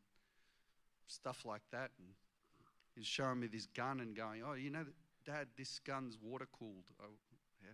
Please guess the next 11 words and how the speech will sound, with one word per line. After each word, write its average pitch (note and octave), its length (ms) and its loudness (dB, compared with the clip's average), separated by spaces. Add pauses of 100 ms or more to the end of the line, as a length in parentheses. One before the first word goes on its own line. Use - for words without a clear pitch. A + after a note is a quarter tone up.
(120)
how A#2 120 -14
do C3+ 60 -12
you A#2 200 -12
even G#2 160 -8
know A2 160 -10
that? F2+ 160 -12 (2750)
And C3 300 4 (320)
he, D#3+ 180 4 (140)
I D#3+ 120 12
love F#3+ 300 12
to, C#3+ 340 12